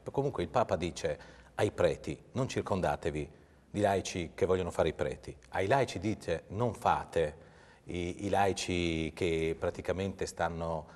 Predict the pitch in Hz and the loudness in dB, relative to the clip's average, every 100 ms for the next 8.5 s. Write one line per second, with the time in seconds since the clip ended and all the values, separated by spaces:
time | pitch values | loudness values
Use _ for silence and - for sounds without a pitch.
0 | - - - - 90 - 110 110 98 - | -20 -20 -14 -6 -4 4 6 6 4 2
1 | 90 92 85 107 110 - 95 90 90 85 | 0 0 2 4 4 2 -2 0 0 0
2 | 82 85 - 98 98 101 104 104 101 104 | 0 -2 0 2 4 4 4 2 6 6
3 | 95 - 90 85 90 92 - 87 82 82 | 6 2 0 2 2 2 2 2 2 2
4 | 101 120 107 85 80 80 101 - 101 95 | 8 12 12 8 2 0 0 4 2 2
5 | 78 85 87 80 - 64 - 87 101 131 | 0 -2 -2 -4 -6 -8 -8 -2 0 4
6 | 160 - - 92 85 76 73 - 78 - | 4 4 0 0 0 -4 -4 -8 -10 -12
7 | - - - 117 113 127 113 101 92 82 | -20 -6 2 4 6 6 8 6 6 2
8 | 82 - 87 78 76 | 0 2 2 2 -4